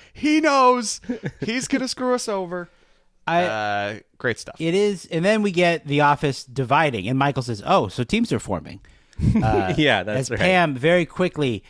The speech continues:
Speaker 2: uh, creates team chair, and the office is divided about whether or not they should go for a copier or the chair.
Speaker 1: Very important point, which is that this,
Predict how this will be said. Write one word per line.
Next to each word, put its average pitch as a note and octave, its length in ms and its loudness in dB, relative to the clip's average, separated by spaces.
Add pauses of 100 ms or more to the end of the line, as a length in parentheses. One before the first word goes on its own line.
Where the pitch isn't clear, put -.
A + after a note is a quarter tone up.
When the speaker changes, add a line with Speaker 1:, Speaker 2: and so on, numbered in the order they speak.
(160)
Speaker 2:
uh, A2+ 240 -2
creates C#3+ 480 -2
team C#3+ 300 -2
chair, A#2+ 420 0 (380)
and A2+ 500 -4 (100)
the C3 200 -4
office B2+ 320 -2
is G#2 100 -12
divided A2+ 500 -2
about F#2 200 -4
whether G2 260 -4
or - 20 -6
not F#2+ 200 -10
they - 60 -12
should - 140 -16
go E2 120 -12
for - 120 -16
a F2+ 40 -14
copier E2+ 560 -12 (360)
or D2 160 -18
the C#2+ 100 -20
chair. G2+ 320 -10 (920)
Speaker 1:
Very F#3+ 600 -2
important E3 420 -6
point, F#3 300 -6
which B2 180 -8
is A#2+ 140 -8
that A2+ 280 -6 (200)
this, - 640 -10